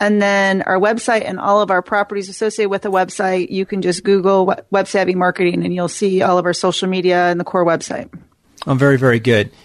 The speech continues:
Speaker 2: And then finally, what can the listener do for you?
Speaker 1: I would love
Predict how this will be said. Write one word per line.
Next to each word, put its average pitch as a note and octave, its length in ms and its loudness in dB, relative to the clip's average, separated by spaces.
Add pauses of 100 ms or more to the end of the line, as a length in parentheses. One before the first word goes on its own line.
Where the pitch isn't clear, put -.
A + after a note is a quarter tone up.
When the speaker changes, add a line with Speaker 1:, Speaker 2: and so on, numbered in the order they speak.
(160)
Speaker 2:
And D3+ 160 4
then C#3 200 4
finally, C#3+ 800 2 (500)
what D3+ 240 0
can C#3 180 2
the B2+ 60 4
listener B2 360 2
do A#2 160 -2
for - 160 -10
you? G2 280 -6 (360)
Speaker 1:
I C5 260 4
would A#3+ 160 -6
love A3 400 0